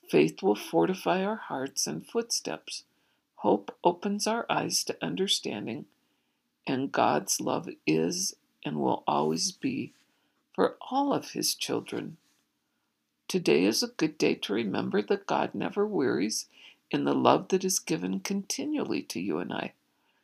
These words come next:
He sees in us what we often cannot see in ourselves. Today is a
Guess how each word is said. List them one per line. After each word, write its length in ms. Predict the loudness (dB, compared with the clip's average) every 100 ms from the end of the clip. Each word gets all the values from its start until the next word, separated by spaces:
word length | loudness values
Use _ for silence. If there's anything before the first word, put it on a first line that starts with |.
| _
He 120 | -2
sees 460 | 4 4 4 2 0
in 140 | 0
us 340 | 2 2 0 2
what 160 | 2
we 220 | 2 0 2
often 460 | 0 0 -4 -8
cannot 420 | -8 -6 -4 -2 -2
see 320 | -2 -4 -6
in 160 | -6 -6
ourselves. 800 | -4 -4 -4 -6 -8 -12 -14 -16 _ _ _ _ _ _ _ _
Today 380 | -8 2 4 6
is 200 | 4 2
a 140 | -4